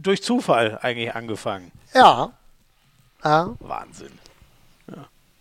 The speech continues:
Speaker 1: <laughs> Und, äh, ab wann hast du gemerkt, dass, äh, Handball vielleicht doch ein bisschen ernster als, äh, äh, du hast ja im Fußball, glaube ich, auch ein ganz gutes Talent gehabt, ne? W-, wann
Speaker 2: Das
Speaker 1: war
Speaker 2: war
Speaker 1: klar,
Speaker 2: ganz
Speaker 1: du machst dann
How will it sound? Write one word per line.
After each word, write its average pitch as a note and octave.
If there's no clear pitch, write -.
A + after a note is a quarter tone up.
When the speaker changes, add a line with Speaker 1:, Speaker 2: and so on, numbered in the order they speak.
Speaker 1:
<laughs> -
Und, F3
äh, E3
ab D#3+
wann D3+
hast G3
du F#3+
gemerkt, D#3
dass, -
äh, D#3+
Handball F#3+
vielleicht F3
doch G3+
ein F#3
bisschen G#3
ernster G3
als, G#3+
äh, G#3
äh, F#3+
du E3
hast E3
ja G#3
im F3+
Fußball, A3
glaube F#3
ich, F#3
auch G4
ein C4+
ganz C#3+
gutes C3+
Talent A#2
gehabt, G#2
ne? D#3+
W-, E3
wann D3
Speaker 2:
Das D3+
Speaker 1:
war F#3+
Speaker 2:
war E3
Speaker 1:
klar, E3
Speaker 2:
ganz F#3
Speaker 1:
du F3+
machst F#3
dann D3